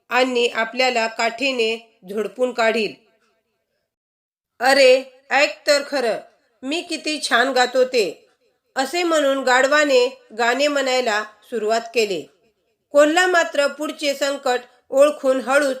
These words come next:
तेथून निसटला. गाढवाच्या आवाजाने शेतकरी जागा झाला आणि काठी घेऊन पळत पळत आला. त्याने गाढवाला भरपूर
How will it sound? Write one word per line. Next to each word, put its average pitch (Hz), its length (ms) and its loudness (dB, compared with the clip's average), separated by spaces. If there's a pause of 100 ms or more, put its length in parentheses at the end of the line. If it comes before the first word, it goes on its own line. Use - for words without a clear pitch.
(100)
तेथून 262 420 -4 (280)
निसटला. 196 600 -6 (960)
गाढवाच्या 262 540 2
आवाजाने 262 600 2
शेतकरी 262 580 -2
जागा 202 360 -2
झाला 196 340 -6 (520)
आणि 247 360 2
काठी 240 440 -2
घेऊन 247 320 0
पळत 262 320 0 (120)
पळत 240 260 0
आला. 196 300 -4 (840)
त्याने 285 400 4
गाढवाला 269 580 -2
भरपूर 247 500 -6